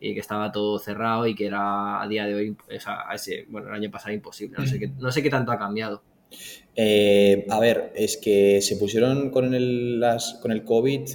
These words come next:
Speaker 2: eh, un poco raretes en general con los extranjeros. O sea, Singapur echaron a muchos expats, en Malasia echaron a muchos expats,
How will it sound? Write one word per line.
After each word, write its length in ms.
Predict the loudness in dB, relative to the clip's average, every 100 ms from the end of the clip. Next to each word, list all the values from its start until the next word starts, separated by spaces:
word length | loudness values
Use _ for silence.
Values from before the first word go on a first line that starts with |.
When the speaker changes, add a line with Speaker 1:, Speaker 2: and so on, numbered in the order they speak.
| -10
Speaker 2:
eh, 200 | -2 0
un 160 | 0 -2
poco 1080 | -2 4 4 6 4 4 2 2 2 0 -6 _ _ _ _ -20 -20 -16 0
raretes 380 | 2 2 -2
en 60 | -8
general 240 | -6 -4
con 120 | -2 -2
los 100 | -4
extranjeros. 560 | -10 -10 -10 -12 -12
O 40 | -10
sea, 100 | -10
Singapur 580 | -8 -6 -6 -2 -2
echaron 300 | -2 -6 -8
a 40 | -8
muchos 280 | -12 -8 -8
expats, 540 | -8 -2 0 0 -4
en 80 | -10
Malasia 280 | -6 -6 -6
echaron 220 | -14 -16
a 20 |
muchos 300 | -18 -10 -6
expats, 600 | -4 -4 0 2 2 0